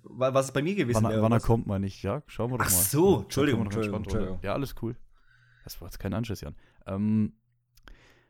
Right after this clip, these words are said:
Speaker 2: ja, ist grundsätzlich so, ich fand die Umsetzung komplett grauenvoll, grottig, äh, schlechte Anima-,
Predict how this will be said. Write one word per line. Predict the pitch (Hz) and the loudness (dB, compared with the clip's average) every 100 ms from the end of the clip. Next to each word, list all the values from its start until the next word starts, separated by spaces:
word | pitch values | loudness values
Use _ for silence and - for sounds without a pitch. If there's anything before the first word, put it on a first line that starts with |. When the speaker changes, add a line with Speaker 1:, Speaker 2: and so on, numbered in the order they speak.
| _ | _
Speaker 2:
ja, | - 127 117 | 4 6 6
ist | - - | 0 2
grundsätzlich | 185 180 175 170 131 | 2 4 2 2 2
so, | 151 175 - | 4 4 2
ich | - | 2
fand | 135 131 143 | 2 4 0
die | |
Umsetzung | 147 160 160 156 147 - | 2 4 4 4 2 2
komplett | - 120 - 143 - | 4 4 4 2 0
grauenvoll, | - 110 131 117 120 120 | 4 6 6 4 4 4
grottig, | - 110 113 123 - - _ - | 0 0 2 0 -2 -14 _ -2
äh, | 107 107 107 82 85 - | 2 2 0 -8 -18 -14
schlechte | - - 113 127 - 143 139 131 - | -10 -4 0 0 0 4 6 6 4
Anima-, | 123 127 123 | 4 6 6